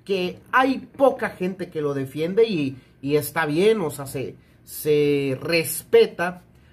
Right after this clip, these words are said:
pero la mayoría coincidimos que no es un portero para el Guadalajara. Es un portero que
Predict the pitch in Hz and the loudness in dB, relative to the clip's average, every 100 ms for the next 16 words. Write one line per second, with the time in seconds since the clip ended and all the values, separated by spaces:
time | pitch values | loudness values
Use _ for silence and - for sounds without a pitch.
0 | _ _ _ _ - 339 330 311 294 294 | _ _ _ _ -2 2 4 4 4 2
1 | 285 311 311 302 262 247 254 262 254 240 | 2 0 -2 -2 -4 -2 -2 0 -2 -2
2 | 226 226 226 214 208 180 180 175 170 160 | -2 -2 -2 -6 -4 -6 -2 -2 -2 -2
3 | 156 147 139 131 123 113 113 110 110 113 | 0 0 0 0 0 -2 -4 -6 -6 -8
4 | - - 233 254 285 240 240 214 226 233 | -20 0 2 2 0 0 0 2 4 6
5 | 233 220 196 180 175 165 147 123 | 4 2 -2 0 0 0 -4 -8